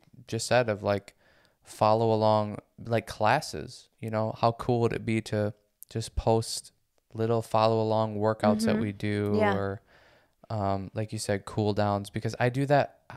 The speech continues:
Speaker 1: I mean, YouTube is my social media. Like, I go on YouTube and use YouTube for everything that it's
Speaker 2: Yeah.
Speaker 1: like, whether it's the car stuff and how to fix a part on a car, or it's anything else that, like, I'm sure there's plenty of people YouTube searching,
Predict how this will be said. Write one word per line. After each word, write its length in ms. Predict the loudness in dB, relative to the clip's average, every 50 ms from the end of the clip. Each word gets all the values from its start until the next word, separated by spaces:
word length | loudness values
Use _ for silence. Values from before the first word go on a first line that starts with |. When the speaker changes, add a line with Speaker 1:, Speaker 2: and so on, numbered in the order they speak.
| -18 -14
Speaker 1:
I 60 | -10
mean, 280 | -8 -6 -6 -6 -8 -12 _ _ _ _ _ _ _ _ _ _ _ _ _ -8
YouTube 460 | -4 -4 -4 -2 0 0 0 2 2
is 140 | 0 0 2
my 140 | 0 0 0
social 340 | 0 -2 -2 -2 -2 -4
media. 360 | -4 -4 -6 -6 -8 -10 -10 -14 _ _ _ -4
Like, 260 | -4 -4 -4 -6 -14 _ _ _ _ _ _ _ _ _ _ -2
I 100 | -2 0
go 140 | 2 4 4
on 160 | 4 4 2
YouTube 340 | 0 0 -2 -2 -2 -4 -4 -2
and 100 | -2 -2
use 200 | -4 -4 -4 -6
YouTube 320 | -8 -8 -6 -8 -10 -8
for 200 | -8 -8 -8 -8 -6 -6
everything 600 | -6 -4 -2 -2 -2 -2 -4 -8 -12 -12 -14 -16 _ _
that 140 | -2 0 2
it's 120 | 2 2 2
Speaker 2:
Yeah. 20 |
Speaker 1:
like, 260 | 2 0 0 -4 -12 _ _ _ _ _ -6
whether 240 | -4 -4 -2 -2 -2
it's 220 | -2 -4 -6 -8 -10 -6
the 120 | -8 -8
car 380 | -6 -2 2 4 6 6 6 6
stuff 420 | 4 0 -2 -2 -2 -2 -4 -6
and 120 | -8 -6 -2
how 140 | 0 0 2
to 140 | 2 0
fix 260 | 0 0 -2 -2 -2 -4
a 40 | -6
part 240 | -2 0 2 2 2
on 100 | 0 -2
a 40 | -6
car, 540 | -8 -4 -2 0 0 2 0 0 0 -2 -4
or 180 | -4 -4 -4
it's 140 | -6 -6 -6 -6
anything 420 | -6 -4 -4 -6 -6 -6 -6 -4 -2
else 280 | -2 -2 -4 -6 -6 -4
that, 180 | -4 -4 -2
like, 280 | -2 -2 -2 -4 -6 -14 _ _ _ _ _ _ _ _ _ _ _ _ _ _ _ _ _
I'm 200 | -6 -6 -4 -4
sure 220 | -4 0 2 2 4
there's 180 | 4 2 0
plenty 420 | 0 -2 -2 -2 -2 -4 -2 -2 -2
of 80 | -4
people 280 | -2 -4 -4 -2 0 -2
YouTube 520 | -2 -2 -2 -4 -6 -4 -4 -6 -6 -6
searching, 580 | -4 -4 -4 -4 -4 -4 -4 -4 -4 -6 -8 -12